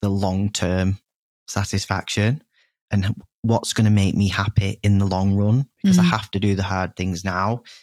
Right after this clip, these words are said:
Speaker 1: You have to repeatedly look yourself in the mirror and tear yourself apart and go, "Why am I acting like this? What is it? What is the pain point?" You know, if you suppress something,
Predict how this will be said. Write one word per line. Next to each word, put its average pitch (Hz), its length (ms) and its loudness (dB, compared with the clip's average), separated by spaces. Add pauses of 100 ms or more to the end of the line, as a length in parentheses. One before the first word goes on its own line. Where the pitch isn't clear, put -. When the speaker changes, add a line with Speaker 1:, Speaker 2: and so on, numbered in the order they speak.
(120)
Speaker 1:
You 123 100 4
have 123 260 0
to 123 100 2
repeatedly 110 640 0
look 101 220 0
yourself 101 400 -2
in 101 80 0
the 98 60 2
mirror 101 380 0 (280)
and 107 160 2
tear 107 160 0
yourself 101 380 -2
apart 107 420 0
and 113 120 0
go, 92 280 -2
"Why 98 220 0
am 101 100 0
I 98 60 0
acting 98 340 -2
like 95 180 0
this? 117 420 -4
What 104 260 -2
is 98 180 -2
it? 117 200 -2
What 107 260 -2
is 107 100 0
the 101 100 -6
pain 101 320 0
point?" 117 400 -2
You 107 80 -2
know, 98 260 0 (440)
if 117 140 -2
you 131 100 0
suppress 113 480 -2
something, 110 640 -2